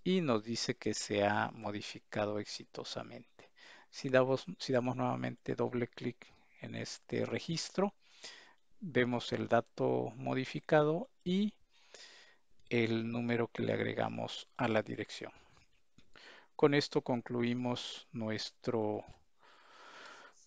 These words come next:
update de nuestro crud. Y en el próximo capítulo vamos a ver el último punto, que es delete o borrar,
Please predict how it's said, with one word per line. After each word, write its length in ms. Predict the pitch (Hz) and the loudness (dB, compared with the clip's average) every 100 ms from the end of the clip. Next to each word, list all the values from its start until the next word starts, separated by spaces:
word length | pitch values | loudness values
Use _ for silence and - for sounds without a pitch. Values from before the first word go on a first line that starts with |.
| _ - | _ 4
update 500 | 139 139 147 226 - - - - - | 4 8 8 8 6 -14 -16 -14 -14
de 220 | 120 110 | 2 2
nuestro 680 | 107 107 107 - - 117 110 - | 4 0 -2 -4 -2 0 0 0
crud. 240 | 165 233 - - - - - - - - _ _ _ - - - - - - - - - - - | 2 2 0 -12 -20 -20 -20 -20 -20 -20 _ _ _ -20 -20 -20 -20 -20 -20 -20 -20 -20 -20 -4
Y 220 | 180 196 165 | 4 8 8
en 160 | 110 | 8
el 320 | 104 104 104 | 2 0 0
próximo 520 | - - 113 - 117 117 | -2 -4 -4 -2 -4 0
capítulo 480 | 123 160 - 180 | 0 0 -2 2
vamos 240 | 123 104 - | 2 2 -2
a 40 | |
ver 160 | 110 113 | -2 -2
el 160 | 110 | -2
último 420 | 107 110 - 127 123 | -4 -6 -4 -4 -4
punto, 440 | 170 170 - 180 | -4 -4 -4 -4
que 220 | - 104 | -4 -4
es 260 | 101 - - - | -4 -6 -10 -8
delete 400 | 123 127 175 - | -4 -2 -4 -6
o 180 | - 120 | -4 -2
borrar, 440 | 113 110 120 165 | 0 4 10 10